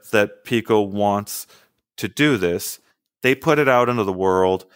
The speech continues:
and we have to have as much skepticism as possible in saying, "Hey, they said it. I don't know what it means, but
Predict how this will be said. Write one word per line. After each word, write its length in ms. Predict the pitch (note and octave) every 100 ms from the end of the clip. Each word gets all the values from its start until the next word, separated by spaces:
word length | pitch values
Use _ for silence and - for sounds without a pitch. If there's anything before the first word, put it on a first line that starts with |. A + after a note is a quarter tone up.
| _ _
and 180 | - G#2
we 140 | A2+ A2+
have 260 | A2 G#2
to 100 | -
have 260 | G2 G2 F#2
as 120 | F2+
much 280 | A2+ A2+ -
skepticism 720 | - G2 - G2 G2+ F#2 F#2
as 240 | - F2 -
possible 760 | - C3+ B2+ B2 G#2 G#2 G2+ - - _
in 200 | G#2 G#2
saying, 380 | - G2+ F#2 F2+
"Hey, 360 | A#2 F#2 F#2 - _ _ _ -
they 120 | C3
said 280 | - F#3+ A#2
it. 240 | B2 - _ _ _ _
I 100 | G#2+
don't 140 | C#3 C#3
know 80 |
what 160 | C3 C3
it 80 | A#2+
means, 540 | B2+ A2+ F#2 F2 F#2+
but 420 | - G2 F#2 -